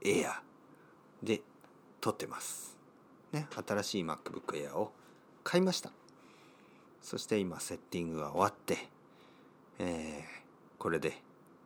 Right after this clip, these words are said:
新しいポッドキャストを撮ってます。まあ、日本語コンテッペイとか、まあ、あの、イントロも何も変わってないし、マイクも同じだし、多分ほとんど同じですね。でも、あの、ちょっと画面がね、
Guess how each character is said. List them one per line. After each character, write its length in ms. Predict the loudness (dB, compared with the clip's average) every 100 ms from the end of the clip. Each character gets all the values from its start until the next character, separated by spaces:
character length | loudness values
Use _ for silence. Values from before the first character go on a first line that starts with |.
| -8
新 340 | -6 -2 -2
し 200 | 0 -2
い 140 | -4 -8 -8
ポ 80 | -6
ッ 40 | -6
ド 80 |
キ 140 | -4 -2
ャ 20 |
ス 100 | -2
ト 100 | -4
を 20 | -8 -16 -20 -2
撮 80 | 2
っ 60 | 4
て 120 | 2
ま 120 | -2
す。 280 | -4 -4 -8 -18 -18 -16 2 8
ま 80 | 10
あ、 20 |
日 200 | 8 4
本 180 | 8 10 10 8 8 6
語 140 | 6
コ 160 | 6 6
ン 140 | 6
テ 100 | 6
ッ 40 | 4
ペ 160 | 4
イ 20 | 0
と 80 |
か、 60 | -2
ま 280 | -4 -4 -6 -2
あ、 60 |
あ 60 | 0
の、 160 | 0 -4 8
イ 120 | 8
ン 100 | 8
ト 160 | 8 8
ロ 100 | 8
も 140 | 4
何 300 | 2 4 8
も 200 | 8 8 6
変 120 | 4
わ 80 | 4
っ 20 |
て 220 | 2 -2
な 100 | 0
い 80 | 0
し、 240 | -2 -6 -10 -18 -18 -18 -10 8
マ 180 | 10 12
イ 80 |
ク 120 | 10 2
も 200 | 0 2
同 140 | 0
じ 120 | 2
だ 120 | 0
し、 240 | 0 -4 -6 -18 -20 -20 -20 -20 -20 -14
多 160 | 0 2
分 140 | 2
ほ 160 | 0 -2
と 120 | 2
ん 60 | 2
ど 140 | 0
同 180 | -2 -2
じ 240 | -2 0
で 100 | 0
す 120 | -2 -8
ね。 160 | -16 -18 -20 -20 -20 -20 -20 -20 -20 -20 2
で 80 | 10
も、 80 | 12
あ 40 |
の、 220 | 12 12 10
ち 80 |
ょ 40 | 8
っ 20 |
と 80 | 12
画 160 | 12
面 180 | 12 12
が 120 | 10
ね、 180 | 8 4